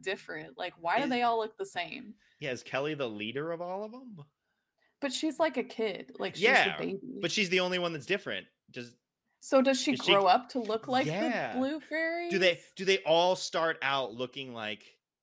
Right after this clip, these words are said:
Speaker 2: Kelly does, and then they turn into the exact same adult
Speaker 1: Yeah,
Speaker 2: version?
Speaker 1: which is weird.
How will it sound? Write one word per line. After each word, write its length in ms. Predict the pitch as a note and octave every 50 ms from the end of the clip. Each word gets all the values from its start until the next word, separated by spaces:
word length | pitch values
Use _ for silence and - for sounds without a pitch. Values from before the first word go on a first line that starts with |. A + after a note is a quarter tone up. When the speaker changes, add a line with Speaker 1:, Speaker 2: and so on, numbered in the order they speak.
| _ _ _ -
Speaker 2:
Kelly 380 | - D3+ D3 D3 C#3+ C3+ A#2+
does, 480 | G2+ A2 G2 G2 F#2+ F#2+ F#2+ G2+ G2+ -
and 200 | C3+ B2+ E3 D#3
then 100 | C#3+ C3+
they 120 | C3 C3 B2+
turn 320 | - - C3+ C3 C3 B2+ A#2+
into 320 | A#2+ B2 B2 A#2+ - A#2+
the 140 | A2 A2 G#2+
exact 520 | G#2+ G2+ G2 G2 A#2 G#2+ G2+ G2+ - -
same 580 | - - G#2+ G2+ F#2+ F#2+ F#2+ F#2 F2+ F#2 F#2 _ _ _ _ _ _ _ _ _ _ -
adult 600 | G2 G2 - A#2+ A#2 B2 D#3+ G3 - - - - -
Speaker 1:
Yeah, 560 | F3 F3 E3+ D#3 A3+ A#3+ B3 A3 F#3+ E3+ -
Speaker 2:
version? 40 | B2
Speaker 1:
which 220 | C#3 G3 - -
is 340 | G3+ F#3+ F#3+ - - - _ _
weird. 720 | F3+ F3 F3 E3 E3 E3+ F3 F#3 G3+ A3 A#3+ A#3+ B3